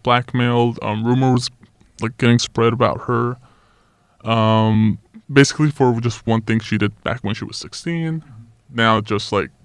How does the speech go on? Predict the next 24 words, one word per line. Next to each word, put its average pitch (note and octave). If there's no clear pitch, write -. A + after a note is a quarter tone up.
caught A2+
up G#2+
to A#2
her A2+
when G#2+
she A2
was G#2+
in G#2
college, G#2+
and F#2
people -
were, -
like, -
sharing -
her -
pictures F3+
again, D#3+
whatnot, D3
whatnot, C3+
and A2
had -
all -
of -
that. -